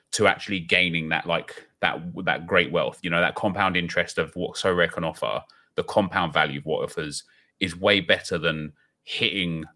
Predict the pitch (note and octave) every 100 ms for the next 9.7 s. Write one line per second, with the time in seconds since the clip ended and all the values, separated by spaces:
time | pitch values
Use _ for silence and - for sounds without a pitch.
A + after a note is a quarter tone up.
0 | - F2+ - F#2 F2 E2+ D#2+ D#2+ F2+ E2
1 | E2+ - D#2 D2+ D2 D#2+ D#2 D2+ C#2+ D#2
2 | D2 C2+ - _ - D#2+ D2 - F2 D#2+
3 | D#2+ F2 - - E2+ A2 G#2+ G2+ E2+ E2+
4 | G2 F2 F2+ F2 D2+ D2 - - D#2 C2+
5 | D#2+ D#2+ - E2 F2 D#2+ D2+ E2 - F2
6 | E2 E2 E2+ E2 E2+ F2+ - - F2 E2+
7 | C2 D#2+ E2+ D#2+ E2+ C#2 D2+ E2 E2+ D#2
8 | - E2+ C#2+ D#2 E2 E2+ E2 F2 F2 E2
9 | D2 - F#2 D#2+ D#2+ D2 D2